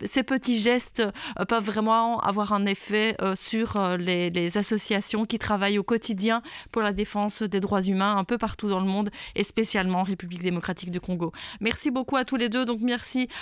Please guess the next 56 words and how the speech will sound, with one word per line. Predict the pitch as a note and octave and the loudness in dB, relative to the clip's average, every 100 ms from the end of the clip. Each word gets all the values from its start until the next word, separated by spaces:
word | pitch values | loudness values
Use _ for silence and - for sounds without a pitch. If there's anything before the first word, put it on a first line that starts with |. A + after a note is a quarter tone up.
| - | -4
euh, | G#3 | 0
Vital | G#3+ A3+ A#3+ | 0 2 2
Chirimimana. | A3 A#3 A#3+ A#3 A3+ A3+ A3+ A#3 A3+ | 2 2 4 4 4 4 4 2 0
Je | |
rappelle | G#3+ G#3 A#3+ | -2 -2 -2
que | A#3 | -2
vous | G#3 | -2
êtes | G#3+ | -2
chargé | - A#3+ B3 | -2 -2 -2
de | - | -2
programme | A3+ G#3+ A3+ G#3+ | -2 0 2 0
Afrique | - A#3 G#3+ | -2 -4 -2
au | G3+ | 0
C | A3+ | 0
N | G#3+ | 0
C | A3 | 0
D | F#3+ G#3 - | 0 0 0
onze | G3 - | -6 -4
onze | G3+ - | -6 -2
onze. | A3 C4 - - - - | 0 0 -2 -10 -10 -2
Et | G3+ | 2
alors, | A3 A3+ | 2 2
euh, | A3 G3+ | 0 2
ben, | G3 | 0
depuis, | F#3+ A3 - A#3+ B3 | 0 -2 -2 0 2
euh, | A3 G3 - - | 2 0 -6 -8
Bukavu, | G3 A3 A#3 G#3 A3+ A#3+ | -6 -2 0 0 0 0
euh, | G#3+ | 0
merci | G#3 - A#3 | 0 -2 0
à | G#3 | 0
vous, | G3+ A3+ | 0 0
euh, | G#3 | 2
Blaise | F#3+ G3+ G3 | 0 0 0
Boulambo | G3+ G3 G3 G#3 | 0 0 0 0
Boubala, | G3+ G3 G3+ A3 A#3 - A3+ | 0 2 4 2 0 -10 -4
et | - G#3+ | 0 0
bonne | G3 B3 | 2 2
continuation, | A3+ B3+ B3+ A#3 A#3 A3 A#3 A#3+ | 2 0 2 2 2 0 0 2
j'ai, | G#3+ A3+ G#3+ | 2 2 2
euh, | G3+ | 2
j'ai | G3+ | 2
envie | G#3+ G3+ G3 | 0 -2 -4
de | |
dire. | G3 A#3+ A#3 G#3+ | 0 2 2 0
Euh, | G3 - - - | -2 -6 -12 -4
euh, | F#3+ | -2
je | G#3+ | 0
rappelle | G#3 G3+ | -2 -4
que | G#3 | -4
vous | G3+ | -2
êtes | F#3+ | 0
directeur | G3+ F#3 A3+ | 0 0 0
des | G#3 | -2
programmes | - G3 G#3 G#3+ | -2 -2 0 2
d'Akadosha. | G#3 G#3 G#3+ G3 G3 - F3 | 0 0 0 0 -2 -2 -2
Merci, | F#3 G#3+ - - - C4 | 0 -2 -4 -6 -2 -2